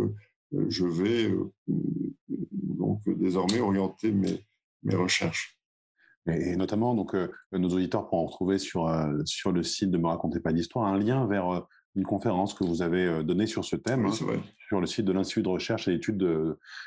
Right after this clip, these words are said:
Speaker 2: euh, Mé-, de Méditerranée et de Moyen-Orient, euh, notamment dans le cadre du cycle La France, la Renaissance et la Sublime Porte, avec donc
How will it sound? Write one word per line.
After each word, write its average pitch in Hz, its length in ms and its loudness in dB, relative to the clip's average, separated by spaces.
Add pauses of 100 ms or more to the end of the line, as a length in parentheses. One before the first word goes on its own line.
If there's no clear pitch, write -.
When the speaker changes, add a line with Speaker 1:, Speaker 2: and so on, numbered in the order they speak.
(140)
Speaker 2:
euh, 101 320 0
Mé-, 107 180 2
de 107 160 -4
Méditerranée 104 680 2 (200)
et 127 60 -2
de 131 40 2
Moyen-Orient, 120 760 2 (260)
euh, 107 240 2
notamment 104 260 0
dans 131 160 2
le 117 100 2
cadre 123 260 0
du 110 180 0
cycle - 360 -2
La 113 140 2
France, 123 380 -2
la 110 80 0
Renaissance 104 480 0
et 107 40 2
la 92 100 2
Sublime 90 380 0
Porte, 104 240 0
avec 82 220 2
donc 80 160 -2